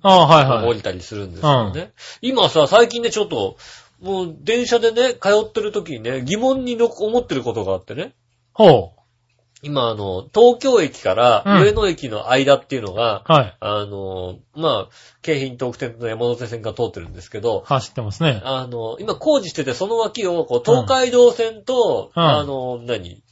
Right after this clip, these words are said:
Speaker 2: 高崎線とか宇都宮線をつなぐみたいな
Speaker 1: はいはいはい。
Speaker 2: 工事をしてるんですよ。
Speaker 1: うん。
Speaker 2: で、秋葉原まで、こう、もともと路面があるんですよね。
Speaker 1: ああ、
Speaker 2: あって、
Speaker 1: はいはい。
Speaker 2: で、東京も神田の手前ぐらいまであるんですよね。
Speaker 1: うん。
Speaker 2: で、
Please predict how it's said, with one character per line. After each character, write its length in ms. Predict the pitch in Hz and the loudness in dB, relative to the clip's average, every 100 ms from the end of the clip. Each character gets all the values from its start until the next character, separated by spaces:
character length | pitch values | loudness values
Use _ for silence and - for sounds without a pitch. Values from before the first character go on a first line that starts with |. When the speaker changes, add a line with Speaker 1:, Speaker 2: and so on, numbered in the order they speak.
| _ | _
Speaker 2:
高 220 | - - 190 | -12 -8 -6
崎 160 | 190 | -4
線 140 | 202 180 | -6 -4
と 100 | 139 | -4
か 60 | |
宇 80 | 123 | -4
都 180 | - 180 | -4 -6
宮 140 | 165 | -6
線 140 | 165 156 | -4 -6
を 40 | |
つ 140 | - | 0
な 120 | 226 233 | 2 4
ぐ 220 | 240 226 | 2 2
み 100 | 135 | 0
た 140 | 104 | -2
い 60 | 87 | -2
な 80 | 87 | -8
Speaker 1:
は 60 | |
い 20 | - | -4
は 460 | 175 160 135 120 | 6 6 8 2
い 40 | 107 | 2
は 40 | |
い。 40 | 139 | 2
Speaker 2:
工 160 | 180 | 2
事 100 | 107 | 0
を 80 | 98 | -6
し 40 | |
て 80 | 160 | -4
る 120 | 147 113 | -4 -4
ん 60 | |
で 60 | 90 | -10
す 100 | - | -18
よ。 100 | 107 | -4
Speaker 1:
う 60 | 170 | 2
ん。 240 | 139 104 87 | 2 2 -8
Speaker 2:
で、 180 | 185 170 - | -8 -8 -2
秋 240 | 220 285 | -2 4
葉 120 | 320 | 2
原 260 | 302 277 240 | 6 4 4
ま 160 | 247 240 | -2 -2
で、 280 | 294 277 | 2 2
こ 220 | - 156 143 | 2 -6 -6
う、 220 | 139 143 | -8 -8
も 100 | 165 | -4
と 100 | 190 | -2
も 140 | 185 | -2
と 400 | 180 180 165 160 - | -2 0 0 -2 -2
路 120 | 160 | -2
面 220 | 165 165 | 0 -2
が 140 | 156 160 | 2 4
あ 60 | |
る 120 | 156 107 | 4 -2
ん 60 | |
で 80 | 92 | -10
す 120 | - | -10
よ 120 | 117 | -10
ね。 220 | 160 226 _ _ | -10 -12 _ _
Speaker 1:
あ 80 | 220 | 4
あ、 540 | 190 160 139 127 107 98 | 8 8 8 4 4 0
Speaker 2:
あ 240 | 95 110 | 0 -2
っ 20 | |
て、 60 | 220 | -2
Speaker 1:
は 0 | |
い 20 | |
は 60 | 180 | 0
い。 20 | |
Speaker 2:
で、 300 | 208 190 160 - - | 0 0 -4 -14 -4
東 200 | 254 254 | -4 -2
京 120 | 262 | -4
も 100 | 240 | -4
神 380 | - 302 453 440 | -4 0 0 0
田 100 | 339 | -2
の 120 | 320 | -2
手 120 | 269 | 0
前 240 | 294 320 | 2 2
ぐ 80 | 311 | 4
ら 80 | 294 | 4
い 40 | |
ま 100 | 160 | 4
で 80 | 120 | 4
あ 100 | 139 | 6
る 140 | 123 98 | 6 -2
ん 20 | |
で 100 | 95 | -12
す 120 | - | -14
よ 100 | 117 | -2
ね。 340 | 190 165 110 101 | 0 0 -2 -4
Speaker 1:
う 20 | |
ん。 40 | |
Speaker 2:
で、 200 | 220 226 | -2 -2